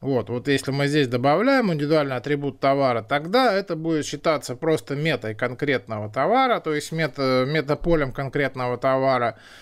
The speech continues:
и, соответственно, тоже будет выводиться именно вот в этой вкладке, но там уже оно по-другому немножко выводится.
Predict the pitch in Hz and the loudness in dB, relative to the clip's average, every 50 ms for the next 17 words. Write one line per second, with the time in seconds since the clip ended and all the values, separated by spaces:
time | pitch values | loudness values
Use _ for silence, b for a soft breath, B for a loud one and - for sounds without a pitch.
0 | B B - 180 226 240 247 247 220 170 - - 139 139 151 185 190 - 151 139 | B B -4 0 0 2 2 2 2 2 2 0 -2 0 0 0 0 -2 -2 0
1 | 180 185 170 160 143 143 151 139 135 123 120 120 127 127 139 160 156 - - 135 | 0 2 2 2 2 2 2 2 2 2 4 4 2 2 2 0 -2 0 0 2
2 | 131 131 127 - 139 147 147 135 131 127 123 123 - 147 135 - - 120 - - | 2 2 2 0 0 -2 -2 -2 0 0 0 0 2 2 2 2 0 -2 -2 -2
3 | - 196 247 277 269 - - 139 127 156 190 190 - - 165 170 156 143 135 127 | 0 2 2 2 0 -2 -4 -4 -4 -4 -4 -2 -2 0 0 0 -2 -4 -4 -2
4 | 143 139 131 123 135 131 - 113 123 127 120 127 131 120 113 110 104 107 107 104 | -2 -2 -2 -2 -4 -6 -8 -6 -6 -6 -4 -4 -4 -4 -4 -4 -6 -6 -8 -12
5 | - - - 117 117 117 113 107 98 85 - - - | -10 -8 -6 -4 -2 -2 0 -2 -2 -4 -8 -12 -16